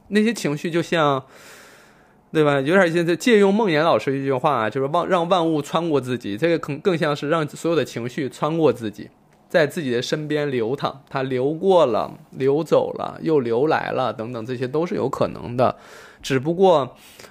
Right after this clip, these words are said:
呃，现在职场也好啊，包括我们在成长过程当中，家长也好啊，老师也好啊，都希望我们是情绪稳定的。我们不妨探讨一下，为什么这个社会哈，越来越要求人是情绪稳定的。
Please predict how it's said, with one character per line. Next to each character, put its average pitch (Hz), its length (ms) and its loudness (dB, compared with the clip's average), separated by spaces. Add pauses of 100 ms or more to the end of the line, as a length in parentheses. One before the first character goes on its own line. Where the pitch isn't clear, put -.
(140)
呃， 117 520 4
现 175 200 2
在 165 100 4
职 156 240 -2
场 120 220 0
也 104 80 2
好 98 220 0
啊， 101 220 2
包 131 180 4
括 143 140 0
我 120 60 2
们 110 100 -6
在 123 120 2
成 123 180 -6
长 120 140 0
过 113 120 -2
程 117 140 -4
当 120 220 -2
中， 117 160 -4
家 147 240 0
长 107 200 0
也 98 60 -4
好 104 140 -4
啊， 104 80 0
老 101 200 2
师 143 180 0
也 139 80 2
好 113 120 -2
啊， 95 80 -2
都 151 160 0
希 - 160 -4
望 139 100 0
我 113 60 -4
们 104 140 -8
是 120 140 -10
情 113 200 -10
绪 139 120 -6
稳 117 220 -6
定 117 220 -6
的。 - 140 -14 (1300)
我 156 100 4
们 175 80 0
不 240 100 2
妨 180 160 2
探 175 180 0
讨 127 200 -4
一 110 80 -6
下， 127 180 -8
为 151 160 0
什 127 120 -6
么 113 200 -4 (560)
这 165 100 -4
个 139 80 2
社 127 220 4
会 123 240 2
哈， 104 200 -4
越 147 100 2
来 120 140 0
越 117 80 -2
要 117 120 0
求 113 160 -6
人 107 220 -4
是 127 200 -8
情 101 220 -12
绪 131 160 -6
稳 107 240 -4
定 123 280 -2
的。 107 260 -4